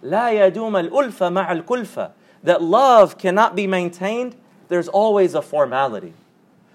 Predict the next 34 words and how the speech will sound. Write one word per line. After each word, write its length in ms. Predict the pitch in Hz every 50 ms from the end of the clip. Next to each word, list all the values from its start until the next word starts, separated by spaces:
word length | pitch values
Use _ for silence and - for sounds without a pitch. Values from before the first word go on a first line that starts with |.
| _ _ -
Your 180 | 196 214 202
best 340 | 165 185 247 269 - - -
friend 460 | - 226 254 269 277 277 269 254 247 _ _ -
can 160 | - 202 190
come 200 | - 214 226 220
see 220 | 214 214 - 240 240
you 140 | 240 226
in 80 | 220 214
your 120 | 214 214
pajamas 600 | 202 208 180 160 143 190 226 240 247 247 240 185
and 120 | 202 180 170
it's 120 | 165 -
not 180 | 196 190 175 156
a 20 |
big 220 | 139 139 127 104 101
deal. 220 | 117 117 98 - _ _ _ _ _ _ _ _ _ _ _ _ _ _ _ -
But 120 | 165 -
that's 200 | 226 226 208 -
for 160 | - 214 208
a 60 | 196
reserved, 560 | 180 170 160 143 156 185 185 170 156 131 - - _ _ _ _ _ _ _ _ _ _ _ _ _ -
you 80 | 143
know, 80 | 143 135
select 460 | - - 180 180 196 214 208 214 -
few. 380 | - - 185 180 160 123 98 - _ _ _ _ _ _ _ _ _ _ _ -
I 120 | 139 151
love 240 | 170 214 220 208 185
you 100 | 196 185
so 240 | 185 - 220 208 202
much, 320 | 202 220 226 220 226 -
I'm 120 | 165 165
in 100 | 170 170
my 120 | 160 151 147
pajamas. 720 | - 139 127 120 135 127 113 95 - _ _ _ _